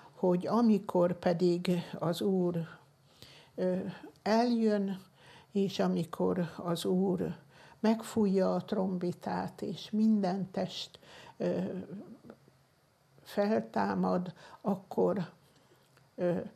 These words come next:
mindnyájan elváltozunk. És csodálatos az,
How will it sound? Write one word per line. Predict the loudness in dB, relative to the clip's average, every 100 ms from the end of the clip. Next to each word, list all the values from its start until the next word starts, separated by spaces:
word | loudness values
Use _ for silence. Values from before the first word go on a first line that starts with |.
| -20 -20 -20 -20 -2
mindnyájan | 4 4 4 2 -2 -4 -4
elváltozunk. | -2 -2 -2 -4 -4 -6 -6 -6 -4 -4 -2 -4 -6 -16 -20 _ _ _ -20 -20 -20 -20 _ _ _ -4
És | 0 0 0 -2 -2 -8 -20 -20 -20 -20 -20 -20 -20 -20 _ _ _ -20 -20 -20 _ -20 -6
csodálatos | 0 2 2 2 0 0 -2 -2 0
az, | 2 4 2 -4